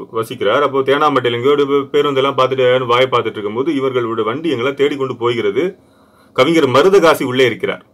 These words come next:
அவர் இவரை அடையாளம் கண்டுபிடிக்கிறார். ஐயாவை, மரதகாசி ஐயா அடையாளம் பண்ணிவிட்டு, "சவுந்தரராஜன் இருக்காரு, அங்க போங்க" அப்படின்னும் போது,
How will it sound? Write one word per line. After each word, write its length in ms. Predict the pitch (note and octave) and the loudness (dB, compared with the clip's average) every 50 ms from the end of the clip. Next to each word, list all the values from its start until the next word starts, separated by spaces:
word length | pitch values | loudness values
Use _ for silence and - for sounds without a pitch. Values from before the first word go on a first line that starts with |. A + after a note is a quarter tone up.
| _ _ _ _ _ _ _ _ _ _ _ _ _ _ _ _ _ _ _ _ _ _ _ _ | _ _ _ _ _ _ _ _ _ _ _ _ _ _ _ _ _ _ _ _ _ _ _ _
அவர் 220 | - A2 C#3 E3+ F3 | 2 4 4 4 4
இவரை 200 | D#3+ D3+ C#3 B2+ | 4 4 4 4
அடையாளம் 360 | A#2+ C3+ D3 D#3 D3+ C#3 B2 | 4 4 4 2 2 2 0
கண்டுபிடிக்கிறார். 520 | A#2 A2+ G#2+ G#2+ G#2 G2+ G2 G2 F#2+ - - _ _ _ _ _ - | -2 -4 -4 -6 -6 -4 -4 -4 -6 -6 -10 _ _ _ _ _ -8
ஐயாவை, 500 | G#2 A2 B2 C3 B2 B2 G2+ G#2 B2+ C3+ | -4 0 2 2 4 2 2 0 0 0
மரதகாசி 580 | A#2 A2 B2 C#3+ D#3 C3+ A#2+ A2 G2+ - A2 | 0 0 0 0 2 2 2 0 0 0 -2
ஐயா 320 | G2 F#2+ F#2+ G2+ A#2+ D3 D3 - | -4 -2 -2 -2 -2 -4 -6 -8
அடையாளம் 400 | G2 A2 A2+ B2 B2+ B2 A#2 A2+ | -6 -2 -2 0 0 -2 -2 -4
பண்ணிவிட்டு, 140 | A2 A#2 F3 | -4 -2 0
"சவுந்தரராஜன் 640 | F#3+ F#3 F3+ F3 E3 F#3 F#3+ F#3+ F3+ F3 E3 D#3 D3 | 0 2 2 2 2 4 4 4 4 4 4 4 2
இருக்காரு, 300 | C#3 C3+ C3+ C#3+ C#3 B2+ | 0 2 2 4 4 4
அங்க 160 | A2+ A2 G#2+ | 4 2 2
போங்க" 440 | A2 C3 C#3 C3+ A#2+ G#2 F#2 F2+ - _ _ _ _ _ _ _ _ _ _ _ _ _ _ _ _ _ | 0 0 2 2 2 0 -2 -4 -10 _ _ _ _ _ _ _ _ _ _ _ _ _ _ _ _ _
அப்படின்னும் 220 | G#2+ A2+ A2+ A#2 | -4 -4 -2 -2
போது, 500 | C3 E3 F#3+ F#3 D#3 B2+ A#2 G#2+ G#2 G2+ | 2 2 4 4 6 4 4 2 0 -4